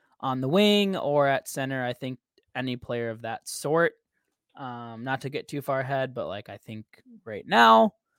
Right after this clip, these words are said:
before any move is made, I think we're assuming that's Rossi, but I don't think there's any planet where, this is assuming we move on from Fiala, where Rossi's gonna be an eighty-five point player in year one.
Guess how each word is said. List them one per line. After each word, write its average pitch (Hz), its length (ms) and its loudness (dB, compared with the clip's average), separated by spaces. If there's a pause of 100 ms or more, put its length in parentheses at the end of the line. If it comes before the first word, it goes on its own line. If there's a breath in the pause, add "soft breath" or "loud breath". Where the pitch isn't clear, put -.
(140)
before 143 320 0
any 139 220 0
move 135 180 -4
is 127 100 -6
made, 127 160 -2
I 110 60 -4
think 123 220 -10
we're 120 80 -4
assuming 156 380 -4
that's 156 260 -2
Rossi, 170 540 0 (380)
but 127 80 -2
I 127 80 2
don't 131 220 -2
think 135 160 -6
there's 123 240 -4
any 131 200 -4
planet 123 500 -4
where, 117 480 -6 (400)
this - 160 -16
is 120 80 -10
assuming 120 320 -8
we 110 100 -8
move 117 240 -6
on 113 140 -4
from 123 200 -10
Fiala, 113 440 -2
where 110 260 0
Rossi's 110 400 -6
gonna 113 160 -12
be 113 80 -10
an - 80 -10
eighty-five 110 500 -10
point - 220 -12
player 120 320 0
in 117 100 -6
year 117 160 -6
one. 117 300 -6